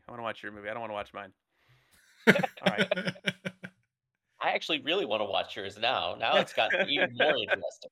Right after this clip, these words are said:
Speaker 3: <laughs>
Speaker 1: Okay, so I couldn't, so, okay, so I'm trying to thi-, I'm trying to think through the intricacies of High School Charlie, 'cause there, depending on which grade I'm picking, there was, there was some different versions that exist. Uh, I'm gonna go with,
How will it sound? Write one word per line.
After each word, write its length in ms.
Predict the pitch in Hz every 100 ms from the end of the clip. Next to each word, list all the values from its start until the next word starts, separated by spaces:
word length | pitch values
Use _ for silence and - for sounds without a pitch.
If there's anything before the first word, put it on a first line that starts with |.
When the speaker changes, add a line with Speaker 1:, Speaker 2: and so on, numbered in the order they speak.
| -
Speaker 3:
<laughs> 0 | - - - - - - - -
Speaker 1:
Okay, 280 | 190 139 120
so 300 | - 165 165
I 120 | 160
couldn't, 340 | - 269 277 - 165 _ 156
so, 300 | 185 160 147 151
okay, 240 | 139 110
so 120 | -
I'm 60 | 135
trying 140 | 202
to 40 | 214
thi-, 80 | 190
I'm 100 | 151 -
trying 160 | 180
to 160 | 202 165 _ _ - - - _ - _
think 220 | 202 185
through 220 | - 180 156
the 120 | 143
intricacies 520 | 151 160 156 151 143
of 100 | 123
High 220 | - 156
School 220 | 156 -
Charlie, 360 | 143 143 120 110
'cause 180 | 123 -
there, 200 | 127 131 _ _ _
depending 280 | - 185 214
on 60 | 190
which 160 | 165
grade 380 | - 143 180 233
I'm 140 | 190 185
picking, 320 | 196 214 202
there 100 | 151
was, 200 | 135 -
there 120 | 135
was 100 | 131
some 120 | 151
different 340 | 143 269 180 143
versions 540 | 165 160 127 110 101
that 120 | 117
exist. 520 | 107 - 107 - - _ _ _ _ _ _
Uh, 220 | 120 107 -
I'm 220 | 175 277
gonna 180 | 302 254
go 640 | 165 147 139 147 151 151 -
with, 380 | 147 135 127 120